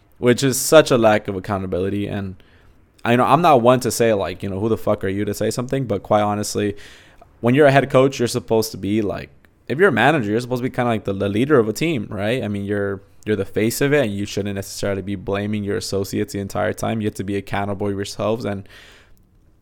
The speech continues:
he has not at all been accountable the entire year. Every press conference, he's just been blaming that it's the execution, it's the players, we're not doing this right, we're not doing that right.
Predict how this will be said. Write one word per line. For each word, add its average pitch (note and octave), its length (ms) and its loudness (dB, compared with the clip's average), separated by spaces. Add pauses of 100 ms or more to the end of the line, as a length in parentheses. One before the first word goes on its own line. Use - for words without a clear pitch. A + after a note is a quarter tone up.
(240)
he C#3 260 0
has B2+ 180 4
not G#2 340 0
at G2+ 120 2
all G2 240 2
been F#2+ 180 -4
accountable F#2+ 640 -6
the F#2+ 120 -4
entire F#2+ 300 -2
year. F#2 280 -6
Every G#2+ 240 2
press A2+ 300 4
conference, G2+ 480 -4
he's G2 200 -8
just G2 200 -8
been G2 160 -6
blaming G#2 480 -4
that G2 240 -4
it's - 180 -6
the G2+ 60 -2
execution, G2+ 720 -2
it's F#2+ 100 -10
the G2 80 -6
players, G2+ 420 -2
we're G2 120 -6
not F#2+ 160 -8
doing G#2 200 -2
this A2 240 0
right, G#2 80 -2
we're G2 120 -6
not G2 140 -6
doing G2 200 -6
that G2 220 -2
right. G2+ 280 -2